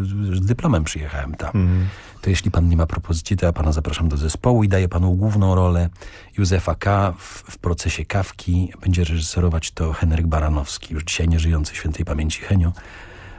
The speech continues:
Speaker 1: ukochany człowiek”. I, i ten, ja mówię: „Dobrze, panie dyrektorze, przyjmuję propozycję”.
Speaker 2: I się zaczęło.
Speaker 1: I się zaczęło. I Warszawa
Speaker 2: Mhm.
Speaker 1: się zaczęła, nie?
Speaker 2: Mhm. I trwa.
Speaker 1: I trwa. Były przerwy, był ten Wierszalin, o którym nam
Speaker 2: Tak.
Speaker 1: pan wspomniał. Były czasy Grzegorza Jarzyny, później były, był, był czas naszego rozstania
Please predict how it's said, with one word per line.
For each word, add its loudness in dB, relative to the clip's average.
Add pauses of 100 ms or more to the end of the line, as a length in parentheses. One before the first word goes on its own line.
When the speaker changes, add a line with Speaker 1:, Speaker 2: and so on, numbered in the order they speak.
(100)
Speaker 1:
ukochany 2
człowiek”. 2
I, 4
i -14
ten, -4
ja 0
mówię: 0
„Dobrze, 0
panie -4
dyrektorze, -2
przyjmuję -4
propozycję”. -10 (600)
Speaker 2:
I 4
się 6
zaczęło. 2
Speaker 1:
I 4
się 2
zaczęło. 0
I -4
Warszawa 2
Speaker 2:
Mhm. 0
Speaker 1:
się -8
zaczęła, -4
nie? -2 (140)
Speaker 2:
Mhm. 2 (380)
I 0
trwa. -4 (500)
Speaker 1:
I 2
trwa. 2
Były 0
przerwy, 0
był 0
ten -4
Wierszalin, -2
o -2
którym 0
nam 2
Speaker 2:
Tak. 0
Speaker 1:
pan 0
wspomniał. 0 (500)
Były 2
czasy -2
Grzegorza 0
Jarzyny, 2
później 0
były, 0
był, -2
był -2
czas -4
naszego 0
rozstania 0